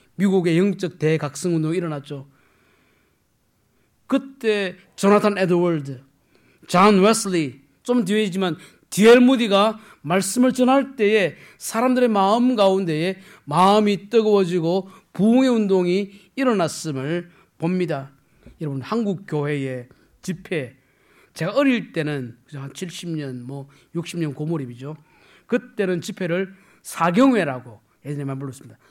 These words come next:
사경회. 뜻이 뭡니까? 말씀을 연구하고 경-, 말씀을 연구한단 말이죠.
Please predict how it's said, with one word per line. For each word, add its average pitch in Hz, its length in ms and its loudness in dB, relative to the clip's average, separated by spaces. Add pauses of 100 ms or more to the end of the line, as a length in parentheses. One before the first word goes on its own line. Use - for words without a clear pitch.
(120)
사경회. 160 720 -6 (500)
뜻이 240 220 -8
뭡니까? 165 480 -4 (260)
말씀을 156 440 -4
연구하고 180 760 -2 (200)
경-, 170 280 -4 (500)
말씀을 185 480 2
연구한단 196 500 2
말이죠. 123 260 -12